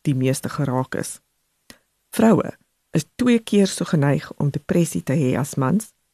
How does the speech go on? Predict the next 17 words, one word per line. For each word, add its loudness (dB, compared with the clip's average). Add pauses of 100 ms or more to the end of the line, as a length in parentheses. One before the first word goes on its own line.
(300)
en 4
twintig 2
persent -2
van -2
Suid-Afrikaners -2 (320)
sal -2
'n 2
depressiewe 0
verstoring 0
ten 0
minste -2
een 2
keer -2 (320)
in 2
hul 2
lewe 0
ervaar. -4